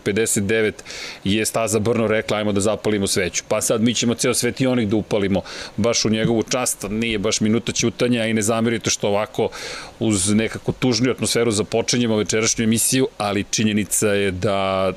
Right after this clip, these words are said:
su to najvažnije stvari. Sve ostalo nekako padne u drugi plan kada se dese takve nesreće. Tragedija je još veća u tome što nije bio na stazi klasičnoj, što se desi neki bizaran incident u kojem je izgubio život. Nažalost, povrede su bile toliko teške da nisu uspeli da ga spasu i,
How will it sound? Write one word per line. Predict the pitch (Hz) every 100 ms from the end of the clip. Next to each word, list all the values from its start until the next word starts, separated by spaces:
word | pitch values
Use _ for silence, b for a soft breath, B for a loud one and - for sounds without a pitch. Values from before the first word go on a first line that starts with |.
| -
su | - -
to | - 127
najvažnije | 117 110 104 98 104
stvari. | - 95 87
Sve | 147
ostalo | 117 - 120
nekako | 110 104 -
padne | 107 113 107 95 95 95
u | 92 92 98
drugi | 117 113 107
plan | 127 113 87
kada | - 98
se | 92 98
dese | 107 -
takve | 104 98 107
nesreće. | 101 - 107 - 123 B B B -
Tragedija | 110 107 113 110
je |
još | 107 -
veća | 117 -
u | 104
tome | 110 107 101
što | -
nije | 107 110 92
bio | 107 104
na | 98
stazi | - 101 92 90
klasičnoj, | - 92 - 104 113 110 101 B B B
što | - 131
se | -
desi | 110 107 - 107
neki | 101 - 95
bizaran | 87 127 113 120 107
incident | 104 - 104 113 107
u | -
kojem | - 104
je |
izgubio | 95 101 104 110
život. | 95 104 120 104
Nažalost, | 104 101 101 -
povrede | 107 101 101
su | - 98
bile | 104 101
toliko | 107 101 -
teške | - 104 - 98
da |
nisu | 104 98 110
uspeli | - 113
da | 101
ga | 98
spasu | - 113 110 - 117 107
i, | 104